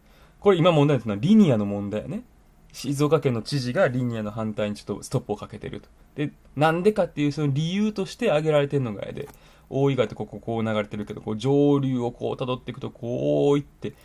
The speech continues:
一番上流がこの静岡県のこういう形のさ、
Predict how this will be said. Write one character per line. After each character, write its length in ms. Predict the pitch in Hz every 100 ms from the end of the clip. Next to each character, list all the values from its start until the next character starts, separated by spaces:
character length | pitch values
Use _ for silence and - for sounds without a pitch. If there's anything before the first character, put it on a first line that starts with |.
| - - _ -
一 340 | 123 - 160
番 380 | 156 156 160 151
上 460 | 139 180 180 175
流 280 | 170 175 160
が 120 | 156
こ 160 | 156 165
の 160 | 156 - - _ -
静 440 | - 151 156 139
岡 200 | 160 202
県 240 | 202 139 113
の 80 |
こ 320 | 107 - 135 139
う 40 |
い 20 |
う 40 | 135
形 320 | 139 139 131
の 120 | 120
さ、 220 | 117 -